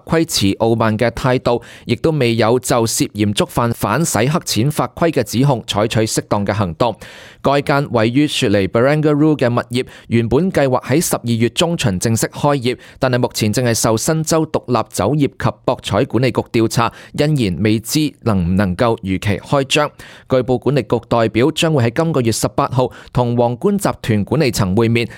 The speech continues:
談到係咪推遲開業日期，抑或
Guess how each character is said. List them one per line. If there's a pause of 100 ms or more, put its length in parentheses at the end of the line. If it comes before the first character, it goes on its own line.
(160)
談
到
係
咪
推
遲
開
業
日
期， (220)
抑
或